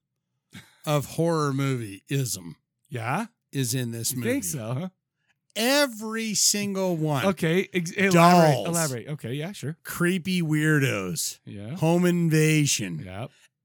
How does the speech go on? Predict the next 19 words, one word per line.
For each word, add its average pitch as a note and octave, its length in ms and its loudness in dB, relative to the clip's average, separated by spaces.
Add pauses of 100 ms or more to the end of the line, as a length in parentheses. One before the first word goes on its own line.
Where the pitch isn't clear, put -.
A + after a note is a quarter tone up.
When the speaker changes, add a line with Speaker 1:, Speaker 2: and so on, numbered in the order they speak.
Speaker 1:
Every A#3 840 -2
single G#3 520 0
th-, - 140 -12 (100)
ice F#3 340 4
cream C3 400 -2
trucks. G2+ 560 -8
Speaker 2:
<laughs> - 60 -20
Speaker 1:
Everything C#4+ 800 0
you G#3+ 100 -2
could D#3+ 220 -6
ever D#3+ 380 -4
possibly D3 720 -4
imagine C3+ 580 -4 (160)
Speaker 2:
Mm-hmm. C3+ 200 -8 (140)
Speaker 1:
is B2+ 160 -4
in B2 340 -4
this. D#2 440 -14
Speaker 2:
Okay. C3 400 -2 (1120)
Speaker 1:
And C#3 720 -2